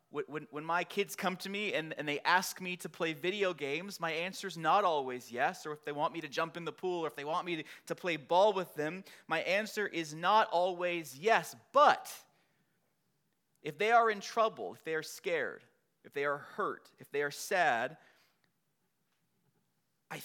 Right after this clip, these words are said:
think I would do everything in my power to attend to them. And I'm limited.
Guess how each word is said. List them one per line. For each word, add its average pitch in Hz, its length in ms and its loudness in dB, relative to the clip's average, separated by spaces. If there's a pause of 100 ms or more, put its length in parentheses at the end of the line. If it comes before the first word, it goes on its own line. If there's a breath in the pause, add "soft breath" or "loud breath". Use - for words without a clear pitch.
(120)
think 269 240 0
I 202 60 4
would 170 120 -2
do 156 180 -12
everything 185 520 -2
in 151 80 -6
my 135 160 -2
power 117 540 -2
to 110 160 -10
attend 95 340 -14
to 90 100 -18
them. - 200 -20 (1600)
And - 80 -4
I'm 165 220 0
limited. 139 400 -6